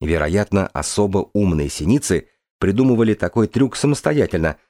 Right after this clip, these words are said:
а остальные его потом перенимали. Так, в тысяча девятьсот тридцать девятом году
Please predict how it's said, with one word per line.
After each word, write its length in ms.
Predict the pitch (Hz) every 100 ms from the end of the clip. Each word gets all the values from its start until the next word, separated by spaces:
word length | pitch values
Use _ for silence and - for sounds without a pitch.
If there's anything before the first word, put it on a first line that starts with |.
| _ -
а 120 | 113
остальные 500 | - 104 87 92 127
его 180 | 160 170
потом 360 | 185 - 147
перенимали. 640 | 143 143 147 107 82 73 - _ _ _ _
Так, 280 | - 151 -
в 140 | - -
тысяча 300 | 135 - 101
девятьсот 380 | 104 - 151
тридцать 300 | - 135 -
девятом 340 | 117 120 117 104
году 340 | 107 73 58